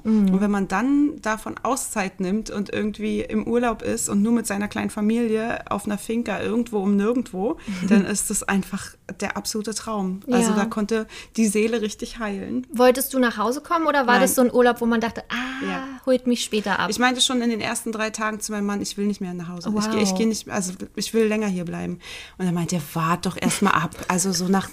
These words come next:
Speaker 2: nach zwei Wochen ist man ja dann schon so, dass man dann, ne, jetzt nach Hause. Ich meinte, „Nee,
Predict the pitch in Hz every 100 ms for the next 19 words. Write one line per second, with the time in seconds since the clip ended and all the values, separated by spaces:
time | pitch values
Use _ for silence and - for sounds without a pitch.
0 | - 196 190 - - 180 175 185 202 185
1 | 208 190 190 185 185 - 165 190 196 190
2 | 185 196 185 185 180 175 - - 196 240
3 | 277 226 214 226 214 214 226 226 226 220
4 | - - - - 196 214 233 226